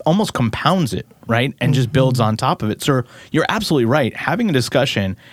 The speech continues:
Speaker 1: and continuing the dialogue about, you know, lowering the stigma,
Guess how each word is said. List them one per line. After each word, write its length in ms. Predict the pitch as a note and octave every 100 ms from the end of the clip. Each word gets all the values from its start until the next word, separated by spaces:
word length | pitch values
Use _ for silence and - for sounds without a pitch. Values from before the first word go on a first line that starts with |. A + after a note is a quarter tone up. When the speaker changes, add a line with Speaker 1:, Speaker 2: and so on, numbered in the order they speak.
| -
Speaker 1:
and 120 | -
continuing 540 | D3+ C#3 D#3 D#3 D3+ B2+
the 80 | A#2
dialogue 480 | A2+ B2+ A#2+ G2
about, 280 | F#2 G#2 G#2+
you 60 | G#2+ G#2+
know, 60 |
lowering 400 | G2 A#2 C#3+ D3
the 80 | C3+
stigma, 520 | - B2+ A#2 A#2 A2